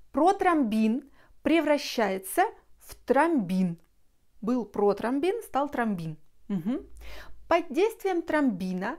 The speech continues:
растворимый белок крови фибриноген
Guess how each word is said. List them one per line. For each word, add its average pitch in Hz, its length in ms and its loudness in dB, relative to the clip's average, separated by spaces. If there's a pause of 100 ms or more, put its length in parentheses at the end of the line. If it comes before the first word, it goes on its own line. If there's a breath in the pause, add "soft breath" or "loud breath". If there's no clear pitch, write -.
растворимый 277 920 4
белок 220 420 -2
крови 220 480 0
фибриноген 247 1000 0